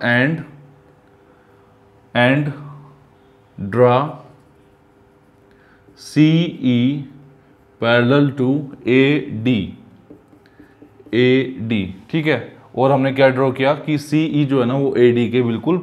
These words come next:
पैरेलल है। तो अब यहाँ से क्या लिख दोगे? Now, अब एक चीज़ देखो, ये लाइन इसके पैरेलल और ये लाइन इसके पैरेलल, तो एडीसीई क्या बन गया एक?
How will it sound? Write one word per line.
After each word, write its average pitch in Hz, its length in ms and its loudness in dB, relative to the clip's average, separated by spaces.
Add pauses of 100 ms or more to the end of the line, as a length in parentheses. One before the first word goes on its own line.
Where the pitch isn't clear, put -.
पैरेलल 131 360 2
है। 104 180 -12 (540)
तो 135 60 2
अब 180 320 2
यहाँ 151 220 0
से 135 120 -2
क्या 143 120 0
लिख 127 160 2
दोगे? 113 260 -2
Now, 110 400 -4 (1500)
अब 123 180 2
एक 160 140 4
चीज़ 170 160 2
देखो, 117 360 -2
ये 120 340 4
लाइन 156 220 2 (100)
इसके 127 340 -2
पैरेलल 120 400 -2
और 113 240 -6
ये 123 220 2
लाइन 147 300 0
इसके 123 320 -4
पैरेलल, 110 340 -2
तो 120 300 -4
एडीसीई 139 2250 0
क्या 147 160 4
बन 127 240 0
गया 107 120 -2
एक? 92 180 -6